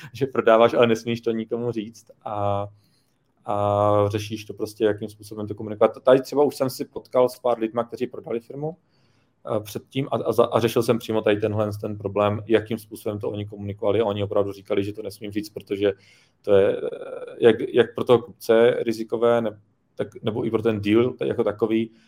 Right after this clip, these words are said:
tak i pro ty zaměstnance, protože, eh, si zkus si představit, že přijdeš, eh, do firmy a řekneš lidem: „My to, my to vlastně prodáváme,“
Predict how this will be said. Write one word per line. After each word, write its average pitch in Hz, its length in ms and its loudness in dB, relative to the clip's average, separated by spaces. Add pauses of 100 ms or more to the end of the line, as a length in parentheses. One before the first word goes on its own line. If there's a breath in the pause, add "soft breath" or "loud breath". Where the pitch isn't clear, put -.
(140 soft breath)
tak 110 260 2
i 120 80 -4
pro 113 160 2
ty 117 100 0
zaměstnance, 107 680 0
protože, 104 480 -4
eh, - 960 -4
si - 200 -12
zkus - 220 -6
si 131 80 -4
představit, 107 420 -4
že 107 240 -4 (440)
přijdeš, 107 520 0
eh, 107 280 -2
do 104 100 -2
firmy 104 800 -6
a 123 80 -6
řekneš 104 320 -8
lidem: 104 240 -4
„My 101 140 -4
to, 123 160 -12
my - 120 -18
to 110 120 -12
vlastně 107 240 -6
prodáváme,“ 104 640 0